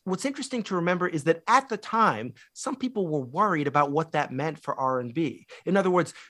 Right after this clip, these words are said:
the fact that all this music was mix-, mixing and matching in the pop mainstream seemed to some people like a threat to R and B. The, the perceptive cultural critic Nelson George publishes The Death of Rhythm and Blues near the end of the eighties. And it's all about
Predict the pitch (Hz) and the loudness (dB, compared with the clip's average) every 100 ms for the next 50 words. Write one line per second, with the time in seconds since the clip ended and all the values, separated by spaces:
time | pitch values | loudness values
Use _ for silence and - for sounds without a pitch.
0 | - 160 - 214 233 - 185 160 185 165 | -4 -4 0 2 2 0 2 4 2 0
1 | - 170 156 147 120 156 156 180 170 - | 0 -2 0 -4 0 -2 -2 -2 -2 -2
2 | 170 143 147 151 - 151 156 147 - 160 | -2 2 2 0 -2 -2 -2 -2 -2 -2
3 | 151 147 180 202 - - 123 123 - - | 0 -2 -2 -2 -4 -4 -4 -6 -10 -18
4 | - - 262 254 190 - 165 175 170 156 | -12 -4 -2 -2 -2 0 0 0 -2 0
5 | 151 170 - - 180 208 - - - 123 | -2 -2 -10 -6 0 0 0 -8 -2 -2
6 | 110 107 107 101 131 143 143 147 - 185 | -2 -6 -10 -8 -6 -4 -6 -6 -2 -2
7 | 180 170 - - - - 175 170 160 - | 0 -2 -4 -16 -16 -2 0 2 0 0
8 | 175 156 - _ 156 160 - 139 156 180 | 2 2 0 _ 0 0 0 -4 0 2
9 | 156 - 160 156 151 143 147 113 - 175 | 0 -2 -2 -2 -4 -6 -4 -4 0 2
10 | 180 - 127 117 147 143 131 117 135 156 | 2 -4 -10 -4 -4 -2 -4 -4 0 0
11 | 117 92 - - - 143 143 139 139 147 | -2 -8 -16 -16 -6 -2 -2 -2 -2 -4
12 | 135 131 131 123 110 110 151 156 208 214 | -6 -6 -4 -6 -10 -10 -6 2 4 6
13 | 180 180 165 | 8 8 8